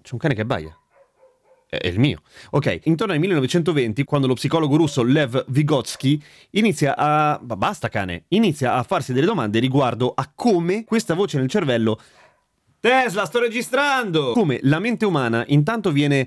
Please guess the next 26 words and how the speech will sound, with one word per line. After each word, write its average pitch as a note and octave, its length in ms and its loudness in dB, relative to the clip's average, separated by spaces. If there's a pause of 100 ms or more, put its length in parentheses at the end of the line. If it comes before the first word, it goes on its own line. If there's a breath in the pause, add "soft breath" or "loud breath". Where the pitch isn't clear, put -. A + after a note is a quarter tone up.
(220 loud breath)
eh, G#2+ 320 0
scolpita, C#3+ 520 0
creata, A2 720 0
modellata C#3+ 1200 4
dalle A#2 920 2
esperienze C3+ 640 0
umane, A#2+ 540 2
ma D3+ 120 2
anche D3 180 -2
dalla A2 180 0
cultura D#3+ 500 2
e C3+ 120 0
dalla A#2+ 380 2
attività C3+ 400 -2
sociale. D#2+ 540 -4
Torniamo G#3 300 0
un F3+ 40 0
attimo D3 220 0
indietro. A2+ 400 0 (180 loud breath)
Alla D#3+ 160 2
fine C4+ 160 0
del E3 120 2
milleottocento C3 760 0
c'è - 100 -2
un F3+ 60 2
personaggio D#3+ 720 0